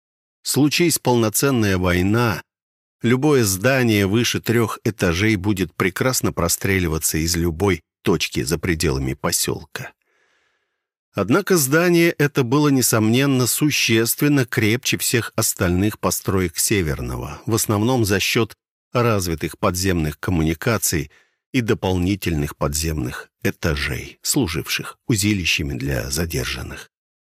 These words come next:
Часть же подвальных помещений использовались клириками как убежище. Несмотря на все эти сведения, выуженные из головы Бора,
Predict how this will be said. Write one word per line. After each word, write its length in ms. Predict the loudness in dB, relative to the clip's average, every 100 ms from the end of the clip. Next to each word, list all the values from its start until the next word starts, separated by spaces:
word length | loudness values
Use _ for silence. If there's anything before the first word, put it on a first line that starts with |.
| _ _ _ _ _ _ -6
Часть 500 | 0 2 2 -2 -2
же 240 | 0 0
подвальных 680 | 0 0 2 2 4 2 2
помещений 840 | 2 2 2 2 2 4 2 0
использовались 760 | -2 -2 0 0 2 2 2 0
клириками 580 | 0 2 2 0 0 0
как 360 | -2 -6 -6 -4
убежище. 800 | 0 0 0 -2 -4 -4 -6 -12 -20 _ _ _ _ _ _ _ _
Несмотря 560 | 2 2 2 0 2 2
на 140 | 2
все 240 | 0 0 0
эти 240 | 0 -2
сведения, 840 | -2 0 0 0 0 -2 -4 -6 -10 _ _
выуженные 640 | 0 2 0 0 -2 -2 -4
из 240 | -2 -2
головы 400 | 0 0 0 -2
Бора, 420 | 0 2 2 -2